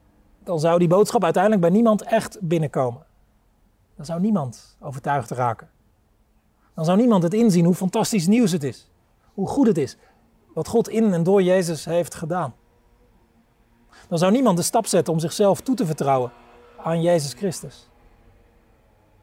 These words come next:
Want wij mensen hebben namelijk hulp nodig om het te verstaan. Anders blijft het goede nieuws iets als Bulgaars. We horen het wel, maar het zegt ons niets.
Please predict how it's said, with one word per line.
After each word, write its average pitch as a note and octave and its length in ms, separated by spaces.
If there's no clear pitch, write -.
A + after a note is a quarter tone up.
Want D#3+ 160
wij E3 360
mensen F3+ 280
hebben D#3+ 200
namelijk D#3+ 240
hulp F#3 240
nodig C3+ 400
om F#3 140
het F3 180
te E3 140
verstaan. C#3+ 540
Anders F#3+ 480
blijft F3+ 260
het - 220
goede F#3+ 240
nieuws G3 320
iets G3 340
als E3+ 320
Bulgaars. D#3 640
We D#3+ 100
horen F#3 320
het D#3 120
wel, D#3+ 280
maar D#3+ 120
het C#3+ 120
zegt - 280
ons D#3 200
niets. - 520